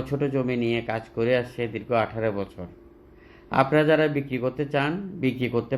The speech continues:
পারবেন। যে কোনো ধরনের জমি আপনারা বিক্রি করতে চান, আমরাই আপনাকে বিক্রি করে দেব।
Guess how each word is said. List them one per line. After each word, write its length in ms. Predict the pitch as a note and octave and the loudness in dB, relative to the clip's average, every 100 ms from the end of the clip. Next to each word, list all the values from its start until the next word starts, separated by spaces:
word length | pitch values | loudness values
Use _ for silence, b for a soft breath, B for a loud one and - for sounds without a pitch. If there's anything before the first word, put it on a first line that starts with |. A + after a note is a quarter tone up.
| C3+ | 2
পারবেন। 360 | A#2 A2 A#2+ D#3+ - - - - - - - - - - - - - - - - - | 2 4 0 -2 -6 -20 -20 -20 -20 -20 -20 -20 -20 -20 -20 -20 -20 -20 -20 -20 -14
যে 180 | C3+ C3 C#3 | 2 2 6
কোনো 160 | D3 D3+ C#3+ | 6 6 6
ধরনের 280 | D3+ D3+ C3+ | 6 4 2
জমি 260 | C3+ C3 C#3 C3 | 2 4 2 2
আপনারা 260 | C3 B2 B2+ | 0 -2 -2
বিক্রি 200 | C3 - A2 | -4 -8 -6
করতে 240 | A#2 C3+ A#2+ | -6 -6 -4
চান, 180 | A2+ A#2 D3+ - - - - - - - - - | -4 -2 -6 -12 -20 -20 -20 -20 -20 -20 -18 0
আমরাই 380 | A#2+ A#2+ C3 C3 | 2 4 6 4
আপনাকে 280 | A#2+ A#2+ B2 C3 | 0 -6 -4 -6
বিক্রি 220 | A#2 - F#2+ | -6 -10 -4
করে 160 | G2 F2+ | -4 -4
দেব। 160 | F2 | -6